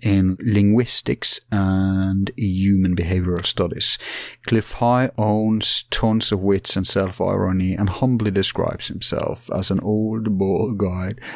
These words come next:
living out in the woods, screwing around with computers. This understatement doesn't hide the fact that he programs in over a dozen computer languages and has a patent on computer-assisted reading technology.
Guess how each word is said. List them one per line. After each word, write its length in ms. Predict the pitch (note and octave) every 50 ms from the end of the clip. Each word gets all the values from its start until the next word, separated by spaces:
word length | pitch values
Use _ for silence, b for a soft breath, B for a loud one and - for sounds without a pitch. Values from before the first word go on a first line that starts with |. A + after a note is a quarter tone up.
| B -
living 460 | G2+ G2+ G#2 G#2 G2+ G2+ G2 F#2+ - -
out 340 | F#2 G2 F#2+ G2 G2+ -
in 140 | - F#2 F#2
the 120 | F#2 F#2 F2
woods, 520 | F2 F2+ F2+ F#2 F#2 F#2 - - - - b b b
screwing 400 | - - - - D#3+ B2+ A2+ G2+
around 240 | F#2+ F#2 F2+ F2+ F2+
with 220 | F2+ F2 E2+ -
computers. 800 | - - F#2 - - F2 F#2 - - - - - - - - - - _ _ _ _ B B B B B B B B B B B B B B -
This 280 | B2 C3+ D3 - - -
understatement 720 | - - C3 C3 A#2+ A2 - - G#2+ G2+ G2+ G2 G2+ G2+
doesn't 300 | G#2+ B2+ C#3 - D3+ C3+
hide 260 | G2+ G2 F#2+ F#2 F#2+
the 120 | - - -
fact 500 | - - - - - - - - - -
that 260 | G#2 F#2+ F#2+ F#2 -
he 280 | - G2+ G#2 A2 A#2+
programs 1300 | A#2+ A#2+ - A#2 A2 G#2 G2 F#2+ F#2+ F2 F2+ F2+ - G#2 G#2+ - - - - - - - - - - - -
in 120 | G#2+ G#2 G2+
over 300 | G2+ G#2 G2+ G2+ G2 F2
a 80 | F#2
dozen 800 | F#2 F#2 F2+ G#2+ G2 G#2+ G2 G2 F#2+ F2 - F#2 F2+ F2+ F2+ -
computer 460 | - - G2 - - G2 F#2+ - F#2+
languages 680 | F2+ E2+ F2 F2 E2+ E2 D2+ C2+ C#2 D2+ B1+ - - -
and 460 | - - G2 G2+ G2+ G#2+ A2 A2+ F#2+
has 240 | F#2 G2 F#2+ - G2
a 40 |
patent 560 | - - - - G2+ - - - F#2+ F#2+ G2 -
on 140 | - - G2
computer-assisted 960 | - - F#2 - - - G2+ F#2+ - - - - - - F#2 - - - F#2+ F#2+
reading 340 | F#2+ G2 G2+ G2 F#2 F#2+ F#2+
technology. 640 | - - - - D2+ C#2+ C2+ C2 - - C#2 B1+